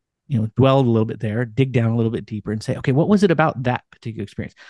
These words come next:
I remember one client told me a story about how she saved up to buy Christmas gifts each year. And that was her financial win.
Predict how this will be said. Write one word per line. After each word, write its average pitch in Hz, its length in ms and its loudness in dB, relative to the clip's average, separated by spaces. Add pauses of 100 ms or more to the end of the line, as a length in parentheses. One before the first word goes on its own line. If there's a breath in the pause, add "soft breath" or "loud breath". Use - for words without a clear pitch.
(140 loud breath)
I 131 40 0
remember 131 180 6
one 123 160 4
client 110 360 -2
told 113 160 -4
me 104 80 -2
a 101 40 -4
story 107 520 -2
about 104 380 -4 (320 soft breath)
how 117 220 0
she 110 300 0
saved 107 400 -4
up 101 140 -8 (340)
to - 60 -10
buy 107 160 -6
Christmas - 380 -8
gifts - 440 -20
each - 240 -10
year. - 180 -14 (420)
And 107 120 -2
that 110 160 -2
was 113 160 -2
her 107 420 -2 (140)
financial 117 440 0
win. 107 360 -4